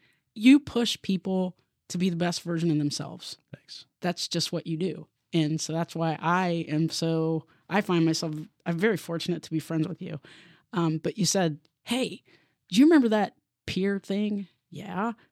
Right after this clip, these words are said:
Speaker 1: "Do you wanna work on it?" I'm like, "Yeah, let's do it." And you said that you'd been talking to Lisa Callender, who was our E I P director, and you had already actually done some legwork on it. So, um, th-, that's just how it happened. We kinda rolled our sleeves up, and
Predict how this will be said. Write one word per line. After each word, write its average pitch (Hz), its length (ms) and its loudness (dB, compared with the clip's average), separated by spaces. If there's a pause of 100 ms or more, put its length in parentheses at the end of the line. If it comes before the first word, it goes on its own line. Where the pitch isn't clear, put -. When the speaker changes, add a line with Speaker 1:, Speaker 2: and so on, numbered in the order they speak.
(280)
Speaker 1:
"Do 196 100 0
you 196 40 4
wanna 240 140 2
work 185 320 -2
on 220 140 0
it?" 240 160 -4
I'm 160 140 -4
like, 165 220 -6
"Yeah, 226 120 0
let's 202 260 0
do 285 240 0
it." - 300 -6
And 185 200 2
you 190 120 0
said 196 300 -2
that 214 100 -2
you'd 185 160 0
been 180 120 4
talking 185 380 0
to 180 60 2
Lisa 175 280 -4
Callender, 202 540 0
who 180 140 -2
was 165 120 0
our 175 140 -2
E 190 180 2
I 175 60 2
P 214 180 -2
director, 196 380 0
and 202 180 4
you 339 120 8
had 330 100 4
already 240 300 4
actually 196 360 -2
done 170 420 2 (180)
some 160 260 0
legwork 170 380 -2
on 143 160 -8
it. 160 160 -10 (640)
So, 196 640 4
um, 180 280 0
th-, 160 140 -10
that's 170 300 0
just 214 160 0
how 208 140 4
it 170 60 2
happened. 180 500 2
We 196 320 2
kinda 190 240 0
rolled 185 240 2
our 185 100 2
sleeves 202 320 0
up, 208 200 0
and 175 360 2